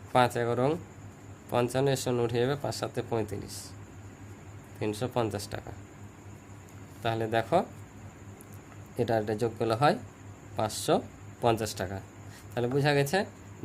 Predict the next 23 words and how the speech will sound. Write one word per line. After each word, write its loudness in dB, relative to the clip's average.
যখন 4
এভাবে 6
মোট 6
টাকার 6
পরিমাণ 6
দেওয়া 8
থাকবে 8
আর 10
অনুপাত 8
দেওয়া 10
থাকবে, 6
তখন 6
অনুপাত 6
রাশির 2
যোগফল 6
করে 6
যোগফল 4
দিয়ে 6
ভাগ 8
করব, 4
আর 8
যা 10
যত 4